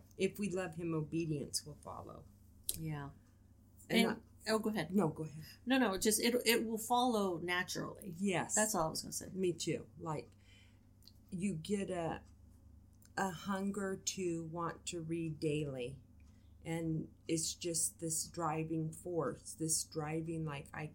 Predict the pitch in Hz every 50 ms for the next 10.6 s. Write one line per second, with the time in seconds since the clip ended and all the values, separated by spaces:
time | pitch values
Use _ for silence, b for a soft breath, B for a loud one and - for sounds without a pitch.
0 | - - 170 165 147 - 156 170 160 160 151 156 156 156 160 156 - - 156 147
1 | - - b b b b b b b b b - - 180 180 165 160 165 165 160
2 | - 160 160 156 - - - 160 147 - - - 123 110 113 135 - - - -
3 | - - - - - - - - - - - - - 160 151 - - - - -
4 | - 170 165 160 - - 180 160 165 160 160 - 170 165 160 160 160 b b b
5 | b b b b - - 160 160 - - - 170 165 165 165 160 - - b b
6 | b b b b - - 185 190 180 160 160 208 214 208 233 240 233 233 - 196
7 | 180 160 - - 202 196 202 - - 190 185 175 156 - 151 156 156 - 165 160
8 | 160 160 - - - - - - - - - - - 151 - - - - 202 196
9 | 190 185 170 165 165 - 180 185 170 190 180 165 - - - 175 165 160 151 156
10 | 160 160 156 151 156 175 190 180 131 - -